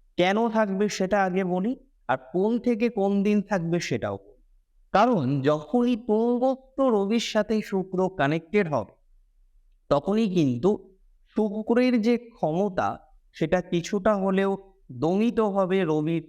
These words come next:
তেজে বা রবির প্রভাব, যার ফলে আমরা লক্ষ্য করতে পারবো কিছু হেলথ রিলেটেড প্রবলেম তুলা রাশির জাতক জাতিকাদের আসতে পারে।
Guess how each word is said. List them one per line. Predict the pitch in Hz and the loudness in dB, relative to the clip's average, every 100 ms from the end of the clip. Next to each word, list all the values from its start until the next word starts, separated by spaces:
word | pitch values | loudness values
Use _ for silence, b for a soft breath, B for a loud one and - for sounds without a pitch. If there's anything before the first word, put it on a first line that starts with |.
| - | -4
তেজে | 151 151 214 | -2 0 2
বা | 240 180 | 2 0
রবির | 131 113 117 - | -2 -2 -6 -8
প্রভাব, | 104 98 104 - _ _ _ _ - | -10 -6 -8 -8 _ _ _ _ -4
যার | 131 135 131 - | 0 0 -2 -2
ফলে | 160 202 208 | 0 2 0
আমরা | 185 180 | 0 0
লক্ষ্য | 156 - 165 | 0 -2 -4
করতে | 147 135 - 131 | -2 -2 -2 0
পারবো | 127 127 185 | 0 0 -2
কিছু | 190 - 143 135 | -6 -10 -6 0
হেলথ | 123 127 | 0 0
রিলেটেড | 127 127 123 120 127 - | 0 0 0 -4 -6 -6
প্রবলেম | 104 104 113 185 269 - _ _ _ _ | -8 -4 0 2 0 -4 _ _ _ _
তুলা | 160 190 220 | 0 4 4
রাশির | 208 - 202 | 2 0 0
জাতক | 165 131 131 127 | 2 0 0 0
জাতিকাদের | 120 123 117 123 120 165 | 0 -2 -2 0 0 0
আসতে | 110 - - | -2 -10 -20
পারে। | - - | -20 -20